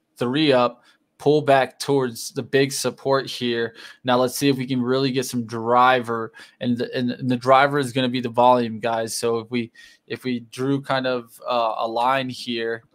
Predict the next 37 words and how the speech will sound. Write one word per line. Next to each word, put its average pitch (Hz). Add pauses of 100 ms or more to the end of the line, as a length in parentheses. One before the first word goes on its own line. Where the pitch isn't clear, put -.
(460)
um, 110
from 123
the 120
volume, 120
you 110
can 110
see 139
how 139
the 127
volume's 123
been 117
declining, 120
declining, 117
declining, 117
declining, 117
declining. 117 (400)
Wait 123
for 131
that 120
big, 127
nice 120
volume 120
spike 127
bar. 127 (400)
Um, 104
that's, 117
that's -
what 120
I'd 113
be 120
looking 120
for, 120
guys, 113
is 107
a 110
nice 113
bar 117